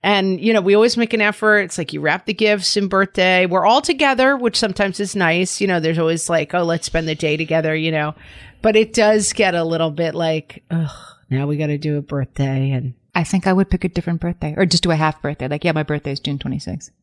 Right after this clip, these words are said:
Speaker 2: I have a, a cousin whose birthday is September eleventh. I mean, talk about unfortunate. And, and, like, just call it something. <laughs> Call it, so your birthday's September thirteenth. Like, you're free to pick another day. It's easy for me to say, I guess. But yeah, I'll just,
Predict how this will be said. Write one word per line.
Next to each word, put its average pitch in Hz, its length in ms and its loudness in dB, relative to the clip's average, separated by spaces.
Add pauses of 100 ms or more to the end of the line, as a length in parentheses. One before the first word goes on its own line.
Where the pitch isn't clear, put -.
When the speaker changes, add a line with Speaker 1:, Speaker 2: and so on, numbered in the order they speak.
(100)
Speaker 2:
I 180 320 2
have 170 220 0
a, 156 220 0
a 156 80 -4
cousin 180 400 -2
whose 160 180 -2
birthday 143 440 -4
is 143 100 -6
September 156 420 -4
eleventh. 147 640 0
I - 80 -6
mean, 139 240 0
talk 156 200 -2
about 156 120 -4
unfortunate. 156 640 -2
And, 151 360 0 (220)
and, 175 100 0
like, 175 160 -2
just - 220 -2 (200)
call 190 220 -2
it - 100 -4
something. 214 260 -2
<laughs> - 20 -6
Call - 140 -4
it, - 60 -4 (280)
so - 140 -6
your 220 120 0
birthday's 226 340 0
September 226 360 0
thirteenth. 220 500 0
Like, 180 100 -2
you're 214 140 4
free 220 180 0
to 214 60 2
pick 220 200 -4
another 185 240 0
day. 175 340 2
It's - 120 -2
easy 294 160 4
for 247 100 4
me 233 80 8
to 196 80 4
say, 170 280 4
I 143 80 4
guess. 139 340 0
But - 260 -2
yeah, 151 320 2
I'll 165 120 0
just, 156 200 -4